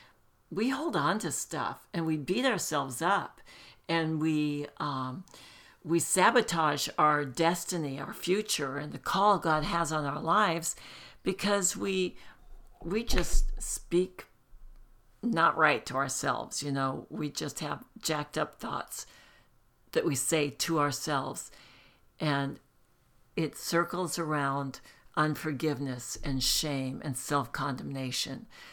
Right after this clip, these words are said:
like we're not good enough, we don't measure up. But that's not who we are. That's living out of the tree of the knowledge of good and evil, and God has called us to the tree of life. Okay, you guys, I love you,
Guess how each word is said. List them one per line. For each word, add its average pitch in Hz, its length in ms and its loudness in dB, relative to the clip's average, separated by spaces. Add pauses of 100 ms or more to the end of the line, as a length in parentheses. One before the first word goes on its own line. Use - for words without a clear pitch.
like 151 240 0
we're 151 80 2
not 143 280 2
good 151 160 0
enough, 143 360 -2
we - 80 -6
don't 143 220 -6
measure 139 400 -4
up. 131 220 -8 (480)
But 156 140 -4
that's 160 320 2
not 156 340 8
who 156 160 -4
we 139 240 -2
are. 131 340 -4 (360)
That's 165 320 2
living 165 320 2
out 156 180 0
of 143 60 -6
the 139 80 -6
tree 170 340 -2
of 147 100 -6
the 151 60 -6
knowledge 143 400 -2
of - 140 -12
good - 180 -6
and 220 100 -4
evil, 135 400 -6 (360)
and 147 160 0
God 151 200 6
has 139 160 -2
called 147 380 -2
us 139 200 -4
to 139 120 -10
the 127 80 -12
tree 147 300 -6
of - 160 -10
life. 135 400 -6 (460)
Okay, 185 360 2
you 160 80 -2
guys, 151 420 -2 (380)
I 170 120 8
love 165 360 6
you, 180 280 2